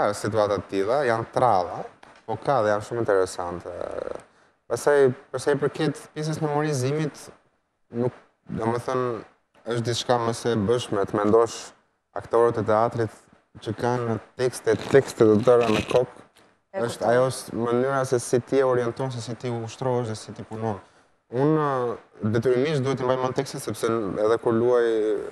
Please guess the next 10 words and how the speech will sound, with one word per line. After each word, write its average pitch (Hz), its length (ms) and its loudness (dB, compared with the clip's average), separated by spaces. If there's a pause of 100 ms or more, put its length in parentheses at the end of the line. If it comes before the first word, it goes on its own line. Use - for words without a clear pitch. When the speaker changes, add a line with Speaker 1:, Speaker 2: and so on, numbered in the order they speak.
(440)
Speaker 1:
live, 117 580 0 (560)
ë, 107 180 0
Speaker 2:
Nuk - 160 -2
ke 233 100 2
partitura, 220 540 2
Speaker 1:
nuk, 233 80 2
Speaker 2:
nuk 120 80 0
Speaker 1:
nuk - 80 -6
kam, 123 160 4
Speaker 2:
ke 127 240 0